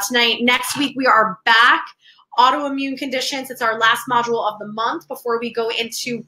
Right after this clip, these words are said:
um, June, which is all about Lyme disease. But, um, next week, we're gonna be talking about autoimmune neurological conditions. Um, so again, sorry for those of you that were here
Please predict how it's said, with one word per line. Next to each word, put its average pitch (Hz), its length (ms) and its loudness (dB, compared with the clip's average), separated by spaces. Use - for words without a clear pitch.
um, 196 400 2
June, 254 360 -2
which 247 140 -4
is 226 80 -4
all 233 140 6
about 226 260 2
Lyme 208 220 4
disease. 294 520 -6
But, 233 440 2
um, 214 340 4
next 247 340 0
week, 262 180 -4
we're 240 80 -2
gonna 240 160 0
be 233 80 -6
talking 226 340 -2
about 208 260 4
autoimmune 220 580 2
neurological 202 600 -2
conditions. 185 800 -4
Um, 185 420 6
so 208 340 0
again, 214 220 2
sorry 214 280 2
for 233 80 0
those 208 180 0
of 208 60 -4
you 214 120 -6
that 208 120 2
were 190 80 -2
here 190 440 2